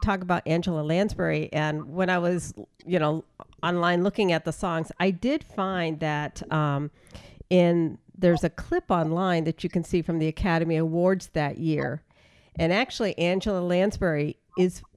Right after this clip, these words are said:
also with both Celine Dion and Peabo Bryson. So she starts the song and ends it, and they, they do their duet in the middle of it. And it's really very touching to see.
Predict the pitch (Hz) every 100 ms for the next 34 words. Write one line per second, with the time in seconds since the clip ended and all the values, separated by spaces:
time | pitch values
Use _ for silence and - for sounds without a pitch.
0 | 180 - - 185 226 - 165 147 151 214
1 | 147 147 160 147 143 - - - - 170
2 | 165 156 156 160 147 139 139 143 143 139
3 | 143 165 147 143 156 156 156 160 131 147
4 | - 147 214 202 - - 170 170 - -
5 | 160 - 156 139 139 147 127 127 - 143
6 | 139 143 - 139 139 139 135 - 147 139
7 | 151 135 151 143 139 - - - 180 151
8 | 147 - 147 139 139 143 143 131 123 131
9 | 135 160 - 269 320 240 147 135 117 143
10 | - 104 120 - - 117 82